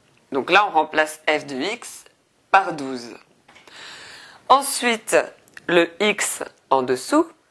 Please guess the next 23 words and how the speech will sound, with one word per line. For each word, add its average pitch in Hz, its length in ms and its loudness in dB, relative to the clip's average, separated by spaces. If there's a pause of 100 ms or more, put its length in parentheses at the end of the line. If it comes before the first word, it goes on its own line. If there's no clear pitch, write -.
donc 139 140 -8
c'est-à-dire 135 280 4
l'antécédent, 135 840 2 (800)
il 151 80 -6
faut 151 160 -2
bien 170 240 4
comprendre 226 680 0 (280)
que 160 160 0
c'est 240 500 0
le 156 140 -4
moins 180 240 0
quatre, 180 460 0 (200)
parce - 140 -10
qu'on 147 160 -6
est 143 80 -2
d'accord 139 440 0
que - 100 -8 (180)
f 160 340 0 (160)
de 135 180 -4 (140)
x - 480 -4 (120)
égale 190 300 2
à 220 100 0
douze. 165 360 -4